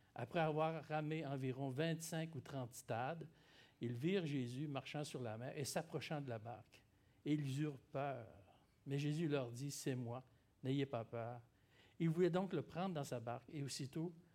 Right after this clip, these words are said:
la barque aborda au lieu où ils allaient. Euh,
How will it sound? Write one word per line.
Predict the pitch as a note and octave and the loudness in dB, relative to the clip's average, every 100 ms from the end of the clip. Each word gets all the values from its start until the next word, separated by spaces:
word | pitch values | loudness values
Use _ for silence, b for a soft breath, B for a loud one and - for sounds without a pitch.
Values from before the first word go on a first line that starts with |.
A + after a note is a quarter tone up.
| B B - | B B -2
la | B2 | 0
barque | A#2 C#3 C#3+ - - | 4 2 0 -8 -10
aborda | - C#3+ C3 B2 B2 B2 - - | -2 0 0 0 -2 -2 -6 -6
au | B2+ | -4
lieu | A#2 B2+ C3 - | -2 -4 -6 -6
où | C3+ - | -10 -6
ils | A#2 A#2+ B2 - A#2 | -6 -4 -6 -10 -8
allaient. | G#2 G2+ G#2+ G#2+ - - - - - _ _ _ _ _ _ - - - - B B B B B B B B - - - C#3+ | -6 -6 -8 -8 -14 -18 -20 -20 -20 _ _ _ _ _ _ -20 -20 -20 -20 B B B B B B B B -20 -20 -6 2
Euh, | C#3 | 4